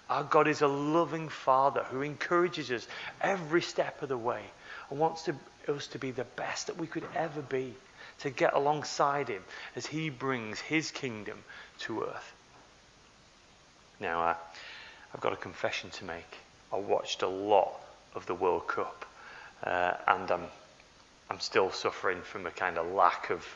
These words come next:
football watching. And so, uh, my brother's got Sky T V, T V, so I'm gonna have to hang out with my brother a lot more than, uh, I really want to. But anyway, uh, I watched a lot of the World Cup, and, uh, I, I got,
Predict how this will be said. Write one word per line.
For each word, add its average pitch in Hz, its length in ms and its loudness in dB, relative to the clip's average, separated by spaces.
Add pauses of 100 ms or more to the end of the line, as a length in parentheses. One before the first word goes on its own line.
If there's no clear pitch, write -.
(160)
football 101 520 6
watching. 101 500 8 (800)
And 95 240 0 (120)
so, 95 340 6
uh, 90 100 4
my 98 100 4
brother's 95 340 2
got - 160 2
Sky 85 240 4
T - 160 -6
V, 92 100 -4 (160)
T 95 160 -6
V, 85 200 -4
so - 100 -8
I'm 95 60 -8
gonna 92 120 -4
have - 120 -8
to 87 100 0
hang 104 320 2
out 95 140 6
with 104 100 -4
my 98 60 2
brother 92 260 -2
a 92 60 2
lot 95 200 2
more 98 280 4 (640)
than, 87 180 0
uh, 82 140 -4 (200)
I - 40 0
really 92 200 0
want 87 220 -4
to. - 120 -8 (120)
But 127 100 6
anyway, 113 300 6 (1900)
uh, 113 300 12
I 123 60 10
watched 160 240 10
a - 20 8
lot - 80 10
of 147 60 6
the 123 80 6
World 120 220 12
Cup, 127 180 4 (180)
and, 120 340 2
uh, 110 380 12
I, 113 160 10 (100)
I 139 100 12
got, - 200 8